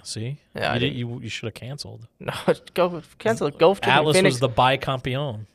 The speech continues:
Speaker 2: For a f-, exhibition game? Come on, Trey.
Speaker 1: Um,
Speaker 2: Um,
Speaker 1: you didn't invite me to Phoenix.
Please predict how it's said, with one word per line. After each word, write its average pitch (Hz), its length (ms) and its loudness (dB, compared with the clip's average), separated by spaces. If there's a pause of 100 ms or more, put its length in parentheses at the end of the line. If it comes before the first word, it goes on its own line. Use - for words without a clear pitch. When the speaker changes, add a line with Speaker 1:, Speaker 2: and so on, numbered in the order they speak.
(160)
Speaker 2:
For - 160 -4
a - 20 2
f-, - 140 -6 (380)
exhibition 170 640 4
game? 392 320 8 (1300)
Come 170 300 0
on, 80 180 -8
Trey. 180 340 -8
Speaker 1:
Um, 110 260 -10
Speaker 2:
Um, 165 640 8 (680)
Speaker 1:
you 110 140 -6
didn't 107 160 -4
invite 104 320 -6
me 107 100 -6
to 101 80 -8
Phoenix. - 500 -16